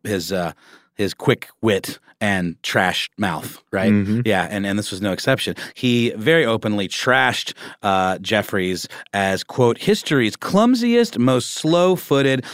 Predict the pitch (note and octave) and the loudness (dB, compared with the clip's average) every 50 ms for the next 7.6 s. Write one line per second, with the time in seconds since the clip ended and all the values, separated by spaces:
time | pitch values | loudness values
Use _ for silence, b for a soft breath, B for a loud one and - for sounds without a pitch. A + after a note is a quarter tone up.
0 | B B B - - C3+ C3 A#2 A#2+ A2 F#2+ F2+ E2 C#2 B1 - B B B B | B B B 0 2 2 2 4 2 0 0 -2 -4 -6 -8 -12 B B B B
1 | B - A2 A2 G#2+ G#2+ G#2+ G#2+ G#2+ G#2+ A2 - - B2 C#3+ A3 A#3 D#3 A2 G#2 | B -2 0 2 4 4 4 2 2 0 -2 -2 -4 -2 0 2 2 2 2 2
2 | A#2 D3 F3 G#3 B3+ C4+ C4+ B3+ - - D3 B2+ - - - A#2+ A#2 G#2 F#2 F2 | 2 2 4 4 4 4 4 2 2 2 0 0 0 -2 -2 0 0 2 0 -2
3 | F2 F2 F2 - B B B B B G#2 A2 G#2+ G#2 G2+ G2+ G2 A2+ B2 C3 C3 | -4 -4 -6 -10 B B B B B -2 0 0 2 0 0 2 4 4 6 6
4 | B2+ A#2+ B2 B2+ B2 - - B2 A#2 A#2 A2+ G#2+ G#2 G2+ - - B2 A#2+ G#2+ - | 6 4 4 2 2 0 0 0 2 4 4 2 2 0 -2 -2 0 0 0 0
5 | - A2 G#2+ - - - E3+ G3+ G#3 F#3+ C#3 A2 G2 F2+ E2+ F#2 B B B B | 0 -2 -2 -2 -2 0 2 2 4 4 2 2 0 -2 -4 -6 B B B B
6 | B - G#2+ G2+ F#2+ F#2+ - - - - - B2 A2 G2 F#2 G#2+ - A#2 A2+ G#2+ | B 0 0 2 2 0 -4 -8 -6 0 2 2 2 2 0 -2 0 2 2 4
7 | G#2+ A2+ D3 F#3 F#3+ D3+ A#2+ G#2+ G2+ F#2+ G2 | 4 4 4 4 4 4 2 2 0 -2 -4